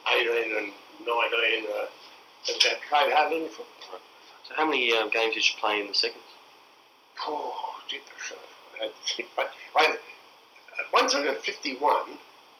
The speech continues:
Speaker 1: I think I played a hundred and twenty-six consecutive games. So I didn't play much.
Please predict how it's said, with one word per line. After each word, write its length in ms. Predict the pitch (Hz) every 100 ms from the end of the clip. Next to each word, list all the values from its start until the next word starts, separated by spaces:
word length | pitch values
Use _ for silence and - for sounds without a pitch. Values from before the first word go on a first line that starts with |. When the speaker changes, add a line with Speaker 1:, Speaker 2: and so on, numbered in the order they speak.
| - _ _ _ 156
Speaker 1:
I 60 |
think 160 | - -
I 100 | 196
played 240 | 151 147 127
a 40 |
hundred 380 | 127 147 131 117
and 280 | 113 110 107
twenty-six 1000 | - 123 123 120 107 - - - - -
consecutive 520 | - - - - 87 -
games. 520 | - - - - - - - - - - - - - - - - - - - _ -
So 160 | - 127
I 240 | 123 127
didn't 260 | 156 131 120 - - - -
play 180 | 123 107 101
much. 360 | - - -